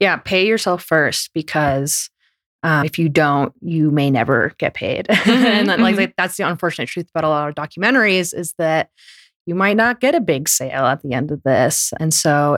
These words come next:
Speaker 1: if you are, like, paying yourself along the way, you know, you're getting paid to make your own work. And that's such a gift. That's such a win already,
Speaker 2: Yeah.
Speaker 1: whether someone decides that they wanna, you know, write you a big check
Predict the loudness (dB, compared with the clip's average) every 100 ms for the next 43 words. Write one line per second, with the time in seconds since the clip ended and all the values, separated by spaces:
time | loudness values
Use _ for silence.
0 | -2 -4 2 2 2 -4 -18 -2 0 2
1 | -2 -2 0 2 2 2 0 0 0 0
2 | 2 2 2 2 0 -2 -6 _ _ _
3 | _ _ _ -6 -2 -2 -2 0 2 2
4 | 0 -2 0 2 2 2 2 2 2 2
5 | 0 -6 -6 -4 -4 -4 -6 -4 -4 -2
6 | -2 -2 0 0 -2 2 2 2 -2 -2
7 | 0 2 2 4 2 2 0 2 2 2
8 | 2 2 2 2 0 0 0 0 0 -2
9 | -12 -6 -2 2 2 0 -2 -2 0 0
10 | 2 0 -2 -10 -20 _ -6 -4 0 0
11 | 2 0 0 -2 -2 0 0 -2